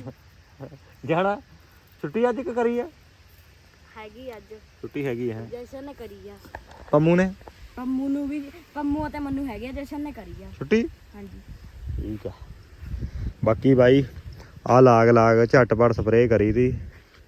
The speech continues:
Speaker 1: ਬਸ ਦਸ ਪੰਦਰਾਂ ਦਿਨੇ ਕੱਢਦੀ ਆ। ਇਹਦੇ ਪਰ ਦੁਬਾਰਾ ਇੱਕ ਪੰਪ ਫੇਰ ਲੱਗਣਾ ਏ, ਹਰਾ ਹੋ ਗਿਆ ਕੱਖ, ਨਹੀਂ ਇਹ ਫਿਰ ਵਿੱਚ ਜਾਣ ਲੱਗ ਜਾਂਦਾ, ਕੰਮ ਖਰਾਬ ਹੋ ਜਾਂਦਾ ਏ।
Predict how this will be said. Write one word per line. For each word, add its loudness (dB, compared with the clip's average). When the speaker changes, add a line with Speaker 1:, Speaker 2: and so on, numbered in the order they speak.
Speaker 1:
ਬਸ 4
ਦਸ 4
ਪੰਦਰਾਂ 4
ਦਿਨੇ 4
ਕੱਢਦੀ 0
ਆ। 4
ਇਹਦੇ 4
ਪਰ 0
ਦੁਬਾਰਾ -2
ਇੱਕ -8
ਪੰਪ -8
ਫੇਰ -8
ਲੱਗਣਾ -10
ਏ, -12
ਹਰਾ -8
ਹੋ -12
ਗਿਆ -12
ਕੱਖ, -12
ਨਹੀਂ 0
ਇਹ 2
ਫਿਰ 0
ਵਿੱਚ -2
ਜਾਣ 0
ਲੱਗ -2
ਜਾਂਦਾ, -2
ਕੰਮ -2
ਖਰਾਬ -2
ਹੋ -2
ਜਾਂਦਾ -4
ਏ। -4